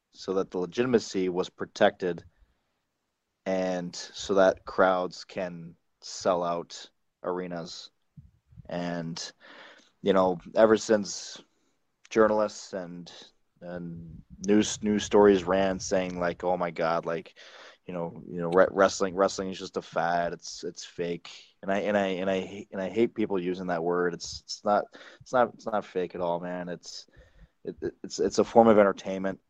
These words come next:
I understand, like, like, yeah, we all understand that, but, like, the, the act-, the actual what we, what we do and perform,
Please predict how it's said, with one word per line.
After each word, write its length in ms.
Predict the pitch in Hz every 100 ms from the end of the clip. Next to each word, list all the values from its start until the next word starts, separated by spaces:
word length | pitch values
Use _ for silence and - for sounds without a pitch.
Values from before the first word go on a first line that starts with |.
| _
I 140 | 90 95
understand, 420 | 90 - - 85
like, 160 | 92 - -
like, 260 | 92 85
yeah, 160 | 90 87
we 120 | 92
all 140 | 92 90
understand 440 | 87 - 90 90
that, 180 | 87 85
but, 220 | 85 85
like, 360 | 87 85 - - _ _ _ _ _ _ _ _ _ - - _
the, 260 | - 98 95
the 120 | 95
act-, 280 | 98 95 101
the 160 | 98 95
actual 320 | 95 - 95
what 140 | 95
we, 240 | 95 92 87 _
what 200 | 101 95
we 80 | 92
do 380 | 87 92 92 92
and 100 | 87
perform, 640 | 90 - 90 92 90 90